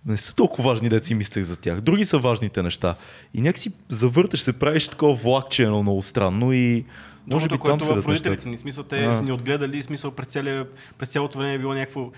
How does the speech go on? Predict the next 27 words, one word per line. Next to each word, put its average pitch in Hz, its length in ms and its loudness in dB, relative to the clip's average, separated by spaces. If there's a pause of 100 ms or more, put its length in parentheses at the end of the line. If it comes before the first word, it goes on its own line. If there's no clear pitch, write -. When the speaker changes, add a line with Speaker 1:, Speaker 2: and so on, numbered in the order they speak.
(120)
Speaker 2:
мъчение, 135 420 0
смисъл, 131 240 -8
и - 20 -2
някакво 135 220 -4
опитвали 139 300 -4
са - 120 -8
си 131 120 -6
ни, 123 300 -6
да 120 140 -6
ни 127 100 0
възпитат, 123 540 -4
да 131 80 0
ни 127 100 -2
отгледат 131 300 -2
и 135 40 -14
така - 180 -6
нататък. 139 260 -4
И 196 40 -6
следващия 175 260 -4
момент, 165 120 -4
когато 156 240 -2
ние 156 80 -2
може 151 200 -2
да - 40 -10
се 147 60 -4
оправяме 135 360 0
сами, 135 340 -4